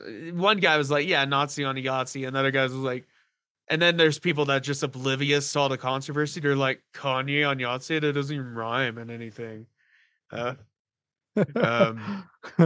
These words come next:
Speaker 1: but, you know, you always have those
Speaker 2: People
Speaker 1: people.
Speaker 2: who just
Speaker 1: And
Speaker 2: don't, uh,
Speaker 1: sometimes, sometimes I'm one of those people. I'm like, "I do not <laughs> understand this."
Speaker 2: I, I was,
Speaker 1: And
Speaker 2: uh,
Speaker 1: most of the time, I'm like, "I don't care to figure it out.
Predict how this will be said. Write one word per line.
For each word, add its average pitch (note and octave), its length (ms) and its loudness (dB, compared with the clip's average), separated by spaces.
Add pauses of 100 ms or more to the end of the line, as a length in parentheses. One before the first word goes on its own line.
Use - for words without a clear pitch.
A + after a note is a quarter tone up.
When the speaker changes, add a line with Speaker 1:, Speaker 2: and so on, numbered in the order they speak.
(720)
Speaker 1:
but, C#3 220 2
you C#3 120 2
know, A#2+ 140 -2
you A2 160 -2
always A#2 240 -4
have G#2 160 -8
those A2 160 -6
Speaker 2:
People C#3 220 6
Speaker 1:
people. C3 40 8
Speaker 2:
who C3 60 6
just A#2+ 220 0
Speaker 1:
And - 80 -14
Speaker 2:
don't, A2+ 120 2
uh, A2 60 0
Speaker 1:
sometimes, G3 580 2 (420)
sometimes C4+ 500 4
I'm B3 100 6
one A#3+ 160 4
of A#3 80 4
those F#3+ 220 4
people. C#3 340 0
I'm C3 160 -2
like, C3+ 380 -2
"I C3+ 300 2
do A#2+ 180 -10
not A#2+ 160 -8
<laughs> - 20 -6
understand C#3 840 0
this." - 360 -6
Speaker 2:
I, F#3 160 8
I F#3 360 6
was, F3 360 8
Speaker 1:
And F#3 260 8
Speaker 2:
uh, C3+ 340 2 (120)
Speaker 1:
most F#3+ 340 4
of B3 60 -6
the B3 80 -2
time, F#3+ 300 4
I'm F3 100 4
like, E3 220 2
"I D#3 120 4
don't E3+ 240 0
care D3+ 340 0
to C#3 280 -2
figure C3+ 380 -2
it B2 80 0
out. A#2 340 -2